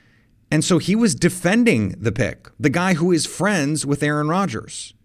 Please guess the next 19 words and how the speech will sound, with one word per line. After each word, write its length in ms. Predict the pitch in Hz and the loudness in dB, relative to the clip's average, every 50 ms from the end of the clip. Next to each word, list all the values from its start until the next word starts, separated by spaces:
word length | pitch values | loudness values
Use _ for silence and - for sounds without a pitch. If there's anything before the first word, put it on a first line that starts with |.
| _ _ _ _ _ _ _ _ _ _ _ _ _ _ - | _ _ _ _ _ _ _ _ _ _ _ _ _ _ -2
If 180 | 156 165 156 - - | 0 0 0 0 -2
Aaron 380 | - 185 208 220 214 196 165 | 0 2 2 2 4 2 2
was 280 | 151 151 143 135 123 117 - | 2 2 2 0 -2 -4 -6
livid 680 | - 120 117 110 110 131 208 254 214 170 120 107 110 - - - | -4 -4 -2 0 2 4 4 4 4 2 0 -2 -2 -6 -6 -2
about 300 | 117 113 117 101 98 95 | 0 0 2 2 2 0
all 160 | 92 92 92 | 0 -2 -2
of 80 | 87 | -2
this, 200 | 92 92 87 - | -2 -2 -2 -2
if 120 | 131 117 - | -4 -6 -6
he 180 | - 175 196 | -4 -2 0
were 260 | 180 160 139 123 113 - - - - _ | 2 2 2 2 0 -4 -8 -20 -20 _
seething 840 | - - - - - - - 208 233 226 185 135 113 107 107 107 110 | -6 -2 0 2 4 4 4 6 6 6 6 4 4 4 2 0 0
in 220 | - 151 151 143 | 0 2 2 2
his 440 | 135 139 135 131 127 117 104 107 - _ _ _ _ _ | 2 2 2 2 0 -2 -4 -6 -10 _ _ _ _ _
house, 760 | - - 214 220 180 135 - 65 - - - - - - - _ _ _ _ _ _ _ _ _ _ _ _ _ _ - - - | -6 -2 0 0 0 -2 -4 -6 -6 -6 -8 -8 -8 -10 -14 _ _ _ _ _ _ _ _ _ _ _ _ _ _ -12 -6 0
pacing 480 | - 202 202 202 147 - 170 165 156 | 2 2 4 4 2 0 0 0 2
back 260 | 135 156 156 160 - 151 | 2 2 2 0 0 0
and 140 | 135 127 | 0 0
forth 520 | - - - 170 165 135 113 104 107 - | 0 -2 0 2 4 4 2 2 -2 -6